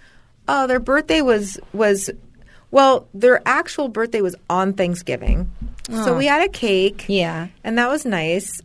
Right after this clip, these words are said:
Speaker 1: And, um, then we came home from Thanksgiving and gave them their presents. And it's cute because they have presents for each other.
Speaker 2: Yeah, that's
Speaker 1: And they,
Speaker 2: so
Speaker 1: like,
Speaker 2: cute.
Speaker 1: g-, really obsessed over getting each other funny gifts.
Speaker 2: Yeah,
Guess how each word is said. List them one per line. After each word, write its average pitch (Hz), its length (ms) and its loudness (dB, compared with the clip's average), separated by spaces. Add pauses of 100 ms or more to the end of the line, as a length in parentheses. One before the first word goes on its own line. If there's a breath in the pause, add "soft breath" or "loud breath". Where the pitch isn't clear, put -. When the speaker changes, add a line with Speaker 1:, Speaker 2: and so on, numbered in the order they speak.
Speaker 1:
And, 202 360 0
um, 196 480 0
then 196 220 -4
we 233 140 0
came 233 300 -2
home 196 480 0
from 196 220 -4
Thanksgiving 180 680 -2
and 170 140 -4
gave 170 180 -4
them 165 180 -6
their 160 200 -4
presents. 269 720 -6
And 160 280 -4 (360 loud breath)
it's 262 180 -4
cute - 360 -6
because 196 320 -4
they 185 240 0
have 180 360 -4
presents 180 380 -4
for 170 140 -6
each 151 200 -8
other. 196 500 2
Speaker 2:
Yeah, 180 280 2
that's 170 160 -2
Speaker 1:
And 170 80 0
they, 165 120 4
Speaker 2:
so 170 60 4
Speaker 1:
like, 170 140 4
Speaker 2:
cute. 156 300 -4
Speaker 1:
g-, - 80 -12 (100)
really 190 640 4
obsessed 165 560 -2
over 160 280 0
getting 156 260 -2
each 160 180 -8
other 165 200 0
funny 160 360 -4
gifts. 156 540 -2
Speaker 2:
Yeah, 160 540 0